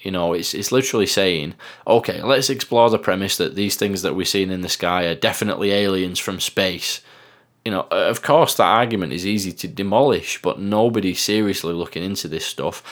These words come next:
actually thinks that. So it's just a straw man, isn't it? So from the previous article as well, just another quick quote before we move on.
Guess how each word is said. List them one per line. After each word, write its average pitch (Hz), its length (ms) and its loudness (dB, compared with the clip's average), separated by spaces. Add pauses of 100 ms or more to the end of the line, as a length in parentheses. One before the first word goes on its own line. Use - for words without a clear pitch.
(220)
actually 92 440 -2
thinks - 580 -6
that. - 400 -4 (320)
So 92 380 2
it's 95 240 -2
just - 240 -4
a - 40 -4
straw 120 360 4
man, 82 180 0
isn't 101 240 -2
it? 73 160 -10 (1300)
So 113 420 4 (360)
from 139 340 2
the 123 100 2
previous 113 580 2
article 104 480 2
as 98 160 -2
well, 107 240 6
just 101 220 -6
another 98 200 -4
quick - 220 -4
quote 95 260 2
before 92 220 0
we 87 80 2
move 87 300 -4
on. 90 240 2